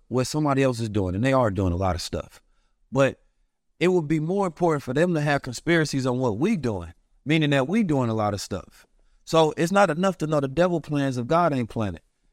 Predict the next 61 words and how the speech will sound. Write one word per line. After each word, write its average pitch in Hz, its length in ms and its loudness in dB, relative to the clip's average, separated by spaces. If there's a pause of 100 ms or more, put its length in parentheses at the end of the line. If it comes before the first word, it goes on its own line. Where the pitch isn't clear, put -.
(240)
You 139 120 2
understand 147 440 2
me? 151 120 2
It's 151 120 -2
like, 147 280 0 (200)
he 214 180 0
should 165 180 -2
be 156 120 0
worried 151 320 2
about, 135 300 2
like, 120 180 -2
"Nah, 151 360 0
we 165 120 -4
can't 123 240 -2
put 123 140 -2
this 117 180 -4
out 120 220 0
there 131 160 0
'cause 127 100 -2
I 147 100 0
already 135 260 2
know 151 180 2
how 120 140 -2
they 143 120 0
go 120 160 -2
use 110 320 -4
it." 139 120 -6 (560)
Right? 147 340 4
But 143 120 2
we 180 140 0
don't 175 200 -2
think 214 180 2
like 151 240 2
that. 131 140 0
The 143 60 -2
first 170 380 0
thought 180 200 4
a 135 80 -4
lot 151 220 2
of 147 80 -6
times 147 340 -2
for 135 140 -2
low-level 147 500 2
thinkers 160 360 2
goes 139 360 2
fearful. 175 540 -2
"Oh, 120 220 -2
man, 131 200 2
they 147 80 2
gonna 117 200 0
use 127 220 2
it 127 40 2
like 120 220 2
this." 151 180 0
Well, 110 140 0
how 143 240 0
are 110 60 0
you 147 220 -2
gonna 113 220 2
use 92 240 -4
it? - 120 -14